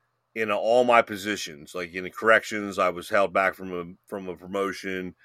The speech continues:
Um, you know, like, uh, in, when I was in the union, I was always just, I was just the vice president. I was never the president.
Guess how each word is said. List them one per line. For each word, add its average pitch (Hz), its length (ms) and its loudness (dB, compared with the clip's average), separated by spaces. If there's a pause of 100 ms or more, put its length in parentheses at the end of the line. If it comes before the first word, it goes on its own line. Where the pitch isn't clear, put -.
(320)
Um, 80 460 -6 (600)
you 101 100 -6
know, 92 200 2
like, 87 320 -4
uh, 85 440 -2
in, 104 220 -6
when 104 120 -4
I 104 100 4
was 95 140 -4
in 95 100 -6
the 92 80 -6
union, 107 720 0
I 98 100 4
was 95 140 -2
always 95 380 0
just, 98 260 -12
I 92 100 -4
was 90 140 -8
just 101 180 -14
the 95 80 -12
vice 95 260 0
president. 95 500 -2
I 92 60 0
was 90 120 -6
never 92 220 -2
the 90 80 -6
president. 95 600 -2